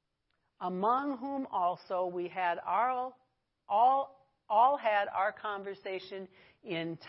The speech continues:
times past, in the lusts of our flesh, fulfilling the di-, desires of the lust, of the flesh, and of the mind, and were by nature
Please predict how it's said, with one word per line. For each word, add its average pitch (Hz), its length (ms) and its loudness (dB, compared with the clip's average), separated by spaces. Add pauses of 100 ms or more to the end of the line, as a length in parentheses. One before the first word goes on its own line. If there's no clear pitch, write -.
times 240 640 -2 (320)
past, 170 720 -4 (400)
in 185 200 -4
the 180 100 -4
lusts 185 440 0
of 220 200 -6
our 214 160 2 (160)
flesh, 151 320 -6 (520)
fulfilling 285 640 -4
the 240 100 -2
di-, 202 340 0 (100)
desires 214 600 -2
of 226 140 -4
the 226 120 -2
lust, 160 380 -4 (800)
of 190 140 0
the 214 100 0
flesh, 180 380 4 (420)
and 202 200 -2
of 226 140 -2
the 240 100 -4
mind, 147 560 -6 (300)
and 180 200 -8
were 208 180 2
by 190 460 -2
nature 240 880 -8